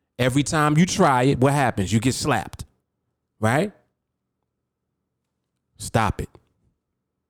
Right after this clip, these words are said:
Just stop it. Cut it out, man. <laughs> See, you like, people be thinking I don't know what they be doing. I know what y'all be doing.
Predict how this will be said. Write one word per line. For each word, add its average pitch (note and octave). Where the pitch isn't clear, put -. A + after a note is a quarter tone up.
Just A3
stop G#3
it. -
Cut B2
it C#3
out, G#2+
man. G2
<laughs> -
See, -
you E3+
like, D3+
people G#3
be F#3
thinking F3
I E3
don't D#3+
know D#3+
what D#3
they D3
be B2+
doing. A2
I C3+
know C#4
what F3+
y'all A#2+
be G#2
doing. F#2+